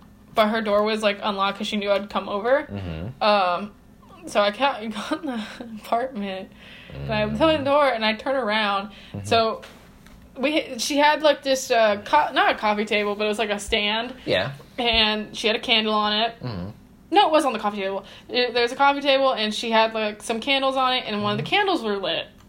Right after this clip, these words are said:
Speaker 2: Mm. And she was in the apartment?
Speaker 1: She was in the shower.
Speaker 2: Okay.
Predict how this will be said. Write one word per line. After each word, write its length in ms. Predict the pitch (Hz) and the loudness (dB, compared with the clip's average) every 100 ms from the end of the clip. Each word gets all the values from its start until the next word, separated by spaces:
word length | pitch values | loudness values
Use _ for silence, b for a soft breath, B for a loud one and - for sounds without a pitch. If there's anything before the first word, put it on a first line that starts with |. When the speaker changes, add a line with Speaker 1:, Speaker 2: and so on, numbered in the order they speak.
| - - - - | -20 -20 -18 -12
Speaker 2:
Mm. 840 | 123 113 107 101 95 95 95 98 120 - - - - | -10 -10 -10 -10 -10 -10 -12 -14 -16 -20 -20 -18 -8
And 140 | 135 | -4
she 80 | 156 | -2
was 120 | 156 | -2
in 100 | 156 | 0
the 80 | 131 | 0
apartment? 440 | 117 175 131 90 80 - | 2 2 2 -2 -10 -14
Speaker 1:
She 140 | - 233 | -12 -6
was 60 | |
in 80 | 220 | -6
the 60 | 196 | -4
shower. 380 | 185 - - 247 | -4 -2 -2 0
Speaker 2:
Okay. 300 | - - 85 | 0 0 -8